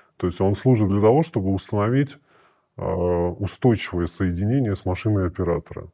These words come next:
То есть, э, там, э, используются такие терминологии, что это трехканальный трафик, который удерживает сеть стабильно, который,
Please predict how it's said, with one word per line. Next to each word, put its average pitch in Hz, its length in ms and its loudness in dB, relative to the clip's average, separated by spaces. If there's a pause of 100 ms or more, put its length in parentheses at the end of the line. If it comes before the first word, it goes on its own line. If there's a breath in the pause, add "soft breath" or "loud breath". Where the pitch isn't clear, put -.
(400)
То 98 80 -8
есть, - 180 -10
э, 87 120 2
там, 87 420 0
э, 85 320 0
используются 92 520 -2
такие 104 260 0
терминологии, 101 680 2
что 90 180 -6
это 87 180 -4
трехканальный 92 800 -2
трафик, - 600 -2
который 87 320 -6
удерживает 85 680 -2
сеть 120 260 0
стабильно, 87 640 0
который, 80 480 -6